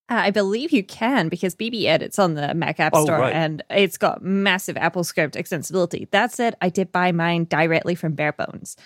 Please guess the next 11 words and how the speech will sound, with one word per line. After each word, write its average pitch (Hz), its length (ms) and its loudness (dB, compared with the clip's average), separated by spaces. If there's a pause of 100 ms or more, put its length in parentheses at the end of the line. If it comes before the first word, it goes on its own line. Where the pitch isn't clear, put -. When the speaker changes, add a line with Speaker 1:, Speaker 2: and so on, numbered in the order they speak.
(140)
Speaker 1:
So, 104 100 -2
Speaker 2:
Yeah, 110 220 6
me - 80 2
too. - 60 -4
Speaker 1:
uh, - 220 4
I 151 120 2
haven't 185 220 -2
checked - 260 0
it, 147 200 -6
but, - 380 0
um, 160 460 0